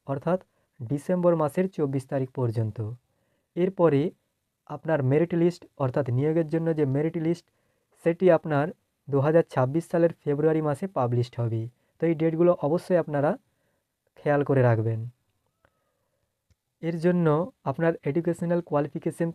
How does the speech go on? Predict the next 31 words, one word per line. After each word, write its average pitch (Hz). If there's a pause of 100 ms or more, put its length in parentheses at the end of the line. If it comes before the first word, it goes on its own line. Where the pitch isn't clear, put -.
তেমন 139 (100)
কিছু 151
লাগবে 127
না। 147 (560)
আপনি 139
যদি 175 (120)
মাধ্যমিক 127
পাস 156 (100)
করে 165
থাকেন, 160 (640)
অর্থাৎ 147 (140)
ম্যাট্রিকুলেশন 165 (100)
পাস 147 (100)
করে 151
থাকেন, 139 (600)
এবং 156
যদি 175 (200)
আইটিআই 175
থেকে 147
থাকে, 131 (140)
তাহলেই 147
আপনি 160
অ্যাপ্লাই 139 (120)
করতে 120
পারবেন। 113 (800)
দেখুন, 170 (160)
মাধ্যমিক 160
বা 170
ম্যাট্রিকুলেশনে 170 (840)
আপনাকে 165 (1040)
কমপক্ষে 170